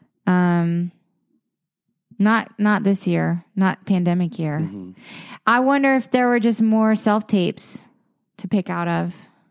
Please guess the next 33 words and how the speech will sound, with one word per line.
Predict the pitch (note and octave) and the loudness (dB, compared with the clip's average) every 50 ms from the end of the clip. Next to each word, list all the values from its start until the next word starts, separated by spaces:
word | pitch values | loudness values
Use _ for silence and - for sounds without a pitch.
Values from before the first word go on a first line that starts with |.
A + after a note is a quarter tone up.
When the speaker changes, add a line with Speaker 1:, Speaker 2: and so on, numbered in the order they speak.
| _ _ _ _ - - _ _ _ | _ _ _ _ -20 -20 _ _ _
Speaker 2:
Maybe. | B2+ B2+ C3 C3 A#2+ A2+ G#2 - - _ _ _ _ _ _ _ _ _ - | 0 0 2 2 2 0 -2 -4 -10 _ _ _ _ _ _ _ _ _ -2
Speaker 1:
'Cause | - G#3+ F#3+ - | -2 -2 0 0
people | - A3+ A3 F#3+ G#3+ G#3+ | 0 0 0 2 2 2
had | G#3+ A3 G3+ F#3+ F3+ | 2 2 0 0 0
their | F#3 F#3 F#3+ | 0 0 0
setups | F3+ - G3 F#3 F3+ F3+ - - | 0 0 0 0 0 -2 -2 -4
at | F#3 F#3 F#3 | -2 -2 0
home | F#3+ F3+ F3+ F#3 F#3 F#3 F#3 F3+ | 0 0 0 0 0 -2 -2 -2
and | F3 F3 | -2 -2
they | F3+ F3+ | -2 0
were | F3 F3 | 0 0
like, | F3 E3+ E3+ E3+ - - - - _ _ _ _ _ _ _ _ _ _ _ _ _ _ _ _ _ | 0 -2 -2 -4 -6 -8 -14 -20 _ _ _ _ _ _ _ _ _ _ _ _ _ _ _ _ _
"My | G3 G#3 A#3 A#3+ | -2 -2 -2 0
client | - - B3+ B3+ A#3 | 0 0 0 2 2
wants | A3 A3+ A3 - | 2 2 2 0
to | A3 G3 | 0 -2
send | - - G#3+ G#3 G#3 G#3 | 0 0 0 2 2 2
in | G3+ G3+ G3 G3+ | 2 2 0 0
one | G3+ G3+ G3+ G3 | 0 0 0 -2
too." | F#3 - - G#3+ A#3 G#3 E3+ - - - F3+ - - _ _ _ _ _ _ _ - - - _ _ - - - - - _ _ - D#3 | -2 -2 0 2 2 2 2 0 -2 -4 -6 -8 -12 _ _ _ _ _ _ _ -20 -20 -20 _ _ -20 -20 -20 -20 -20 _ _ 0 2
Speaker 2:
Yeah, | E3 E3+ E3+ D#3+ D#3+ D#3+ D#3 | 4 4 4 4 2 2 2
because | D3+ D#3 - F3+ E3+ D3 | 0 0 0 0 0 0
now | D#3+ F3 F3+ F#3 F#3+ G3 F#3 - - - | 2 2 4 4 4 4 2 0 0 0
everybody's | D#3+ D#3 D#3+ D#3 C3+ B2+ C#3 B2+ A2 A#2 G#2 F#2+ F#2+ - | 0 2 2 0 0 0 0 0 2 0 0 0 0 -2
self-taping. | - G#2 E2 - - - E2+ D3+ - - G#3+ | -2 -4 -6 -6 -8 -10 -12 -10 -4 0 2
Speaker 1:
Yeah. | G#3+ G#3+ G3+ F3 D#3+ - F#3 F#3 F3+ - | 2 4 2 2 2 0 -2 -2 -4 -4
Speaker 2:
You | - A#3 G3+ | -4 -4 -2
know? | F#3 F3 E3+ - - | -2 -4 -2 0 2
Speaker 1:
Yes. | G3+ G3+ F#3+ F3+ F3+ F#3 - - - - - _ _ _ _ _ - | 2 4 4 2 0 -2 -4 -10 -18 -20 -20 _ _ _ _ _ -14
Speaker 2:
So | - - B2+ A#2 | -6 -2 -2 -2
it's | G#2+ - - | -2 -4 -4
different. | - - G3 G3 | -2 0 2 2
Speaker 1:
Yes. | G3 F#3+ F3+ F3 F3 F#3 F#3 - - - - | 4 4 2 2 2 0 -2 -4 -10 -18 -20